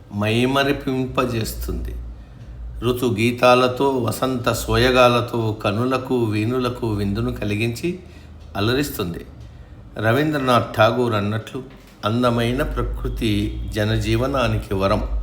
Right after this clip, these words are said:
మన పాంచభౌతిక శరీరం ప్రకృతిలో భాగమే. అందుకే వేదాలు, ఉపనిషత్తులు, పురాణాలు, ఆయుర్వేదము, ఇతర భారతీయ శాస్త్రాలు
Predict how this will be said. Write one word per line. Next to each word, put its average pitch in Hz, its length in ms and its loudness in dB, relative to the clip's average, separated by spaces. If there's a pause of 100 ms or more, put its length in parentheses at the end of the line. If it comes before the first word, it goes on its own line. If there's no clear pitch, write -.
(680)
మన 123 280 6
పాంచభౌతిక 123 1200 2
శరీరం 120 720 0
ప్రకృతిలో 120 600 -2
భాగమే. 98 680 0 (840)
అందుకే 113 500 2
వేదాలు, 113 500 6
ఉపనిషత్తులు, 107 1160 -2
పురాణాలు, 110 640 2
ఆయుర్వేదము, 110 760 0
ఇతర 107 300 2
భారతీయ 107 600 0
శాస్త్రాలు 110 720 0